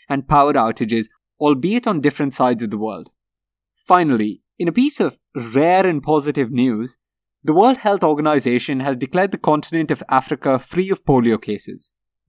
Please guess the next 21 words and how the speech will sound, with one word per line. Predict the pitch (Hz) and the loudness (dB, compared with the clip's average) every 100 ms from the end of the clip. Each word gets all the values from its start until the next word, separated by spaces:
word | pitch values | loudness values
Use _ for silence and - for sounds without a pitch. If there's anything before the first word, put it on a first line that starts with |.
| _ _ _ _ _ _ _ - | _ _ _ _ _ _ _ -2
But | 175 | 0
let's | 247 | 2
get | 214 165 | 0 2
back | 147 143 | 4 4
and | 143 135 | 0 -2
talk | 139 | -2
about | 143 120 - | 2 0 0
Paraguay, | 110 107 87 69 - _ _ - | -2 -4 -10 -14 -18 _ _ -16
specifically | - 196 - 240 285 254 | -4 -2 0 -2 -4 -4
the | 185 | -4
geography | 131 - 135 127 127 110 | -2 2 2 2 -2 -4
of | 101 | -6
Paraguay. | 113 104 92 62 - _ _ _ _ _ _ _ _ _ _ _ _ _ | -8 -8 -10 -14 -16 _ _ _ _ _ _ _ _ _ _ _ _ _
Just | 214 247 240 | 0 2 0
as | 190 | 2
a | |
reminder, | 143 123 120 117 104 95 - | 4 4 2 2 -2 -6 -2
Paraguay | 170 165 196 247 208 | 2 2 4 2 2
borders | 123 120 127 127 139 127 110 | -4 -4 0 2 4 2 0
Bolivia, | 131 131 139 185 | 2 2 2 0
Brazil, | 135 120 110 131 131 | 0 0 0 0 0